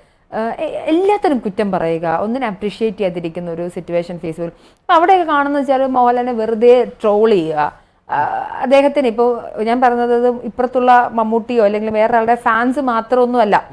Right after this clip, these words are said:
അല്ലാതെ തന്നെ ഇദ്ദേഹത്തിനെ ടാർഗറ്റ് ചെയ്യുന്ന ഒരു, ഏ, സംവിധാനം. അദ്ദേഹത്തിന്റെ, അദ്ദേഹം ഒരിക്കലും അദ്ദേഹത്തിന്റെ രാഷ്ട്രീയം പറഞ്ഞിട്ടില്ല,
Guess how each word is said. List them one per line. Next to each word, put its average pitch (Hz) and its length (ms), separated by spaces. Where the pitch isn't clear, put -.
അല്ലാതെ 349 400
തന്നെ 302 180
ഇദ്ദേഹത്തിനെ 254 500
ടാർഗറ്റ് 269 640
ചെയ്യുന്ന 185 300
ഒരു, 175 300
ഏ, 190 100
സംവിധാനം. 156 640
അദ്ദേഹത്തിന്റെ, 208 500
അദ്ദേഹം 226 200
ഒരിക്കലും 214 240
അദ്ദേഹത്തിന്റെ 185 340
രാഷ്ട്രീയം 185 440
പറഞ്ഞിട്ടില്ല, 160 580